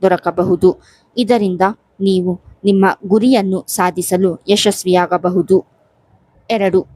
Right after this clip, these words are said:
ಕಟಕ ರಾಶಿ. ಕಟಕ ರಾಶಿಗೆ ಸೇರಿದ ಜನರಿಗೆ ಶುಕ್ರಾದಿತ್ಯ ರಾಜಯೋಗವು ಅತ್ಯಂತ ಶುಭವಾಗಿರಲಿದೆ.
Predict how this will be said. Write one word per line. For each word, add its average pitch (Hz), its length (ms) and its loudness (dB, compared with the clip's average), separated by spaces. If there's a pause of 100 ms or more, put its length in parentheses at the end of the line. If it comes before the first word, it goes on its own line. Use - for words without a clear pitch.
(160)
ಕಟಕ 208 360 -4
ರಾಶಿ. 180 460 -2 (1400)
ಕಟಕ 262 360 -6
ರಾಶಿಗೆ 247 440 -2
ಸೇರಿದ 185 440 -2 (120)
ಜನರಿಗೆ 180 840 -4
ಶುಕ್ರಾದಿತ್ಯ 240 840 -2
ರಾಜಯೋಗವು 175 800 -2 (240)
ಅತ್ಯಂತ 220 460 -2 (120)
ಶುಭವಾಗಿರಲಿದೆ. 175 1000 0